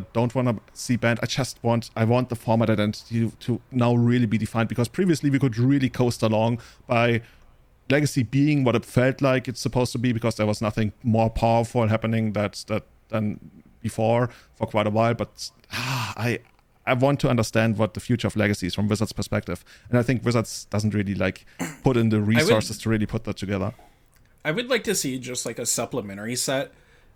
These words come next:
Speaker 2: built specifically to just, like, push the power level of everything but Delver, if that makes sense. Just, like, a non-blue booster shot, I guess.
Speaker 1: Okay. <laughs>
Speaker 2: Um, because, like,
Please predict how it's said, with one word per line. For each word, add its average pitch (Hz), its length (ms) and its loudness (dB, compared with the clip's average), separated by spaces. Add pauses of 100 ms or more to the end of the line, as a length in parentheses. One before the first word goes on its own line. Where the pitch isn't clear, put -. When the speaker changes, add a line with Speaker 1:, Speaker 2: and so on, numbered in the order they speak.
(220)
Speaker 2:
built 127 560 -6 (1300)
specifically 139 720 -6
to 135 80 -8
just, 117 260 -8
like, 107 240 -10 (1000)
push - 440 -4
the 131 100 -4
power 113 340 -8
level 117 300 -4
of 107 140 -6
everything 113 540 -10
but 104 240 -12
Delver, 92 500 -14
if 113 100 -16
that 110 200 -10
makes 110 180 -12
sense. 107 460 -14
Just, 143 200 -6
like, 147 140 0
a 147 80 -2
non-blue 123 800 -4 (180)
booster 131 460 -6
shot, 185 440 -4
I 190 100 -4
guess. 202 320 -4
Speaker 1:
Okay. 113 320 0
<laughs> - 420 -4
Speaker 2:
Um, 135 500 2 (340)
because, 185 300 2
like, 190 240 0